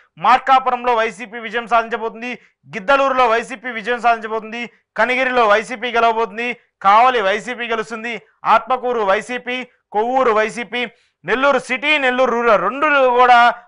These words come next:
వైసీపీ గెలవబోతున్నట్టు తెలుస్తుంది. ఇక్కడ సర్వేపల్లి ఖచ్చితంగా అది వైసీపీ కంచుకోట, ఇక్కడికి వైసీపీ గెలవబోతుంది తొమ్మిది వేలకు పైగా ఓట్ల మెజారిటీ. ఇక గూడూరుకు సంబంధించి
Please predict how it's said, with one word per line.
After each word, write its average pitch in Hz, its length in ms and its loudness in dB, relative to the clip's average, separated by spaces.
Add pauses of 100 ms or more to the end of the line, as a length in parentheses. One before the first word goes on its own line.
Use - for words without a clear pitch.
వైసీపీ 226 400 -6
గెలవబోతున్నట్టు 220 460 -2
తెలుస్తుంది. 208 260 -8
ఇక్కడ 208 140 0
సర్వేపల్లి 254 680 0 (260)
ఖచ్చితంగా 233 360 -2
అది 247 120 0
వైసీపీ 220 380 -2
కంచుకోట, 226 460 -4
ఇక్కడికి 240 280 -2
వైసీపీ 214 400 -2
గెలవబోతుంది 214 720 -4 (240)
తొమ్మిది 214 240 -6
వేలకు 233 200 2
పైగా 220 420 4 (200)
ఓట్ల 214 260 -2
మెజారిటీ. 196 440 -4
ఇక 165 60 -8
గూడూరుకు 277 500 0
సంబంధించి 262 640 -2